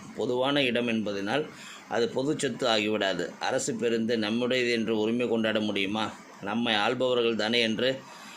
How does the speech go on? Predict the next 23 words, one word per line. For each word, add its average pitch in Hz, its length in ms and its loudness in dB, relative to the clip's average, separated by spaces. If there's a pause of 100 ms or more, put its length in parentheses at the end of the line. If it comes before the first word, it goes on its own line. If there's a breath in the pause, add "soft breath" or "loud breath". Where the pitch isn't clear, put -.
(220 loud breath)
எப்போது 139 400 2
வேண்டுமானாலும் 123 580 2
அதிகாரிகளை 117 640 4
பார்க்க 113 320 2
முடியுமா? 104 600 0
முடியாது. 101 600 2
அதற்கும் 110 520 -2
காலம், 113 420 2
நேரம், 110 360 2
விதிமுறைகள் 110 580 2
என்று 110 240 0
நடைமுறைகள் 117 640 2
ஒழுங்குபடுத்தப்பட்டிருக்கின்றன. 95 1300 -2 (680 loud breath)
அதை 117 400 4
மீறுபவர்கள் 123 720 2
எப்படி 120 340 0
சட்டத்தின் 123 460 -4
முன் 120 320 -2
தண்டிக்கப்படுகிறார்களோ, 107 1080 0
அது 107 280 -2
போன்றே 101 480 0
கடவுளின் 127 600 0 (1040 loud breath)
வாக்கியங்களான 135 960 4